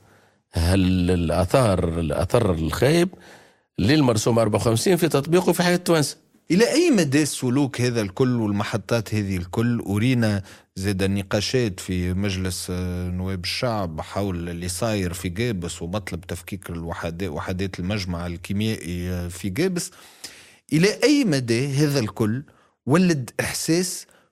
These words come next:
Speaker 2: بالعجز عند أعضاء مجلس النواب، عند المشرعين؟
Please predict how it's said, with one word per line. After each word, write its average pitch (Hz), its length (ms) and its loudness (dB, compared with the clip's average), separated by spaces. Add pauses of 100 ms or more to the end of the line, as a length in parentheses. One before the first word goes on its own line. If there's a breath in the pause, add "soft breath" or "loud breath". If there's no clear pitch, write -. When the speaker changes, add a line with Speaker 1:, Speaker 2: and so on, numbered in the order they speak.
(100)
Speaker 2:
بالعجز 135 920 2 (420 soft breath)
عند 135 300 0
أعضاء 123 380 2
مجلس 95 340 -2
النواب، 87 480 -2
عند 110 200 2
المشرعين؟ 95 760 2